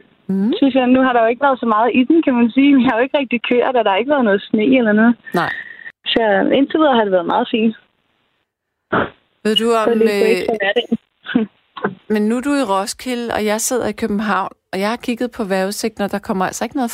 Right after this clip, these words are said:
Speaker 1: frost herinde. Det kan jeg jo
Speaker 2: Øhm.
Speaker 1: godt blive lidt frustreret over, fordi jeg kunne, jeg kunne godt tænke mig sådan noget rimfrost.
Speaker 2: <laughs> Ja,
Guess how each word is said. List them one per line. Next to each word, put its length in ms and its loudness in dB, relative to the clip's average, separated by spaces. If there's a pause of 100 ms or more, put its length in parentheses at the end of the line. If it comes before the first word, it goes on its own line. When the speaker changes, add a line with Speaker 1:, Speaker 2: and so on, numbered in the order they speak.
Speaker 1:
frost 300 -6
herinde. 420 -4 (2000)
Det 120 0
kan 140 -2
jeg 140 0
jo 280 -4
Speaker 2:
Øhm. 560 4
Speaker 1:
godt 140 4
blive 200 2
lidt 120 2
frustreret 460 -4
over, 220 -6
fordi 340 -8
jeg 140 -4
kunne, 160 -18 (140)
jeg 80 -12
kunne 100 -8
godt 60 -6
tænke 200 -2
mig 40 2
sådan 160 2
noget 140 -4
rimfrost. 640 0 (120)
Speaker 2:
<laughs> 60 -20 (1500)
Ja, 140 2